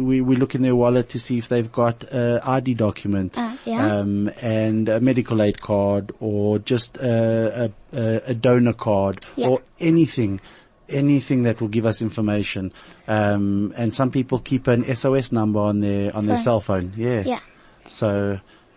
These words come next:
Speaker 1: that, that, that, that, those are just a bunch of methods that we use.
Speaker 2: Yeah. Do you work at the hospital as well as taking patients there?
Speaker 1: Um, <clears throat> so yes, uh, we do work at the hospital, but it's very limited what we
Speaker 2: Yeah.
Speaker 1: do at the hospital.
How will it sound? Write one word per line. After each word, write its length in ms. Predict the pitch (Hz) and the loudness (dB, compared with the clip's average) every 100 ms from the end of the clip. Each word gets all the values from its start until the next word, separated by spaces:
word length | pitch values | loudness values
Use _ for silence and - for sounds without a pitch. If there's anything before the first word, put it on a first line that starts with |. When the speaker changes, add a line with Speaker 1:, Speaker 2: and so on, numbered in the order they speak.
| _ - | _ -4
Speaker 1:
that, 180 | 120 117 135 131 | -4 -4 -12 -4
that, 160 | 113 - _ - | -4 -4 _ -4
that, 200 | 120 120 | -4 0
that, 260 | 135 120 | 0 2
those 200 | 131 123 | 2 2
are 60 | 120 | 0
just 180 | 113 113 | -2 -2
a 60 | |
bunch 280 | 104 101 95 | 0 -2 0
of 80 | 98 | -2
methods 360 | 92 - 92 | -2 -4 -6
that 160 | 95 90 | -6 -4
we 120 | 95 | -6
use. 240 | 90 85 - | -4 -6 -6
Speaker 2:
Yeah. 140 | 240 - _ _ - - - - | -8 -10 _ _ -20 -20 -20 -10
Do 100 | - | 0
you 160 | 277 277 | 4 6
work 240 | 381 453 | 4 2
at 140 | 262 - | -2 0
the 80 | 311 | -2
hospital 560 | 247 226 226 - 226 - | 0 -4 -8 -6 -6 -4
as 180 | 220 262 | -4 0
well 180 | 269 | 2
as 180 | 220 220 | 2 -4
taking 320 | - 220 220 | -8 -10 -8
patients 500 | 214 208 - - - | -8 -8 -10 -14 -16
there? 160 | - - - - _ - - _ - | -20 -20 -20 -20 _ -20 -20 _ -8
Speaker 1:
Um, 380 | 143 143 151 151 - - | 0 4 4 2 -4 0
<clears throat> 360 | 185 170 117 95 - - _ - - | 4 6 4 0 -16 -20 _ -20 -8
so 160 | - | 2
yes, 560 | 123 120 98 - - - | 4 4 2 -4 -16 -4
uh, 180 | 147 135 | 0 0
we 160 | 147 151 | 4 2
do 180 | 180 165 | 6 6
work 220 | 117 117 | 6 2
at 100 | - | -2
the 80 | 101 | 0
hospital, 520 | 107 - 117 139 139 | 0 -2 0 2 2
but 220 | 120 110 | 2 0
it's 120 | 107 | 0
very 220 | 147 147 107 | 0 2 4
limited 440 | 104 104 - 104 | 4 0 -2 -2
what 180 | 101 113 | 0 0
we 80 | 98 | 0
Speaker 2:
Yeah. 40 | |
Speaker 1:
do 100 | 104 | 2
at 100 | 95 | 0
the 80 | 98 | 0
hospital. 500 | 95 - 104 117 | -4 -4 -4 -2